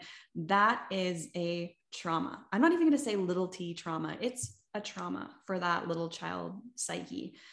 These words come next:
And so we carry that in our nervous system. And now we have, we have this ego, a protector around it.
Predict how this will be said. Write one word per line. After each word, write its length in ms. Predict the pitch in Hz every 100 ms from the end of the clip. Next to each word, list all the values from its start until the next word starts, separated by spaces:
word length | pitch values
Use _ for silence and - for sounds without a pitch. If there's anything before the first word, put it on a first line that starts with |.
| - - - - _
And 120 | 214 214
so 140 | 220
we 120 | 214
carry 440 | 214 - 226 220 247
that 300 | 233 196 -
in 120 | 190
our 100 | 196
nervous 380 | 196 180 175 170
system. 560 | 165 - 180 202 247 -
And 220 | 180 175
now 240 | 175 175
we 140 | 180 190
have, 480 | - 165 156 170 190 190 - - -
we 80 | 175
have 200 | 170 160
this 180 | 185
ego, 300 | 262 269 180
a 40 | 185
protector 640 | - 185 - 247 240 180 180
around 300 | - - -
it. 160 | -